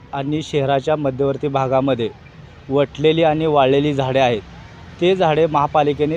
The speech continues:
तात्काळ काढून त्या ठिकाणी नवीन झाडाचे वृक्षारोपण करण्याच्या अनुषंगाने सोलापूर जिल्ह्याचे जिल्हा अधिकारी आणि महापालिका आयुक्त यांना मी निवेदन दिलं आहे की रस्त्याच्या कडेला जी वाळलेली झाडे आहेत,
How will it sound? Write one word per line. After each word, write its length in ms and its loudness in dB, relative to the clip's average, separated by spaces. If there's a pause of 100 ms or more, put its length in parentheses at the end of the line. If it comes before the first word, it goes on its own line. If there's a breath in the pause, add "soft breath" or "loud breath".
तात्काळ 400 2
काढून 320 -2
त्या 180 0
ठिकाणी 400 -4
नवीन 340 -2
झाडाचे 420 0
वृक्षारोपण 600 0
करण्याच्या 480 -2
अनुषंगाने 580 -2 (580)
सोलापूर 400 2
जिल्ह्याचे 760 0
जिल्हा 340 0
अधिकारी 340 0
आणि 320 0
महापालिका 600 -2
आयुक्त 280 -2
यांना 260 0
मी 160 -2
निवेदन 340 0
दिलं 180 2
आहे 260 2 (560 loud breath)
की 120 2
रस्त्याच्या 480 2
कडेला 340 2
जी 140 2
वाळलेली 400 4
झाडे 240 4
आहेत, 140 4